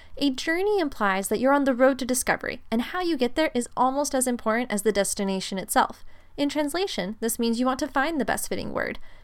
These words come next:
In learning, it means you want to enjoy the adventure and dive deeper into the language. So whether it's with translation, editing, or teaching, I want to help people navigate the beautiful languages that are Spanish and English. I would love to help you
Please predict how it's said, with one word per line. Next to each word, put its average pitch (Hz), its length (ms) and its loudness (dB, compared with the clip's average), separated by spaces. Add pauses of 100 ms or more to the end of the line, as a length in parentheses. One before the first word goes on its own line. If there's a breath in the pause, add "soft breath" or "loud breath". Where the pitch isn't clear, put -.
In 247 220 6
learning, 262 500 4
it 247 80 -2
means 254 220 2
you 269 80 2
want 277 160 0
to 302 100 -4
enjoy 277 380 2
the 285 120 2
adventure 190 380 -2
and 214 160 0
dive 220 240 2
deeper 233 340 0
into 196 300 -2
the 202 100 0
language. 226 480 -4 (360 soft breath)
So - 180 2
whether 302 260 4
it's 330 140 0
with 311 140 -4
translation, 226 640 0 (120)
editing, 226 480 2
or 196 120 0
teaching, 214 500 -4 (220)
I 262 140 -4
want 330 180 0
to 320 80 4
help 262 180 0
people 233 260 -4
navigate 226 640 0
the 202 80 -2
beautiful 269 840 2
languages 185 560 -2 (260 soft breath)
that 220 100 2
are 214 60 6
Spanish 208 560 -4
and 208 180 -4
English. - 460 -10 (720 soft breath)
I - 100 2
would 311 140 4
love 339 280 2
to 320 100 0
help 277 160 2
you 269 480 2